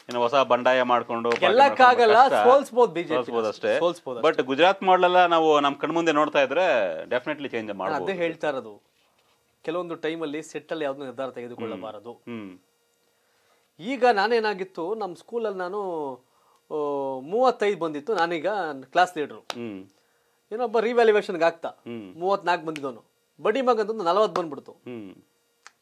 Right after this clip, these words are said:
Speaker 2: ಅದೇನು ಮಾಡಕ್ಕಾಗಲ್ಲ. ಇವ್ರು
Speaker 1: ಹೌದು.
Speaker 2: ತೊಂಬತ್ತೊಂಬತ್ತು ತಕೊಂಡು ರ್ಯಾಂಕ್ ಸ್ಟೂಡೆಂಟ್ ಆಗಿದ್ರೆ ವರಿ ಮಾಡ್ಕೋಬೇಕು.
Speaker 1: Yes, definitely.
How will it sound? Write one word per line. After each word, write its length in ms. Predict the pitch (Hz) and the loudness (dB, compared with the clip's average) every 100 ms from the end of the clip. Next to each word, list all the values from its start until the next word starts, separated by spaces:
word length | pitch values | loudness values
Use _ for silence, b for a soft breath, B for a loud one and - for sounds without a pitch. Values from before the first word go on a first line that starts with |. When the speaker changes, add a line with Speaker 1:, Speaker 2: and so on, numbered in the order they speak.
| _ _ _ _ _ _ _ _ _ _ _ _ - | _ _ _ _ _ _ _ _ _ _ _ _ -20
Speaker 2:
ಅದೇನು 340 | 165 165 262 | -8 -4 -4
ಮಾಡಕ್ಕಾಗಲ್ಲ. 500 | 214 196 208 202 180 | -4 -6 -6 -6 -6
ಇವ್ರು 380 | 151 196 247 247 | -8 -8 -4 -2
Speaker 1:
ಹೌದು. 320 | 269 208 165 | 0 -2 -4
Speaker 2:
ತೊಂಬತ್ತೊಂಬತ್ತು 800 | 156 196 254 294 285 254 254 254 | -2 -2 4 2 4 2 2 2
ತಕೊಂಡು 280 | 226 226 220 | 0 2 2
ರ್ಯಾಂಕ್ 260 | 202 208 220 | 4 4 2
ಸ್ಟೂಡೆಂಟ್ 360 | 226 208 202 | -2 -2 0
ಆಗಿದ್ರೆ 320 | 196 185 180 233 | 0 0 0 0
ವರಿ 200 | 196 220 | 2 0
ಮಾಡ್ಕೋಬೇಕು. 560 | 196 175 151 131 - | 0 -2 -8 -10 -6
Speaker 1:
Yes, 280 | 107 - - | -6 -6 -12
definitely. 480 | 82 85 101 - | -14 -10 -12 -14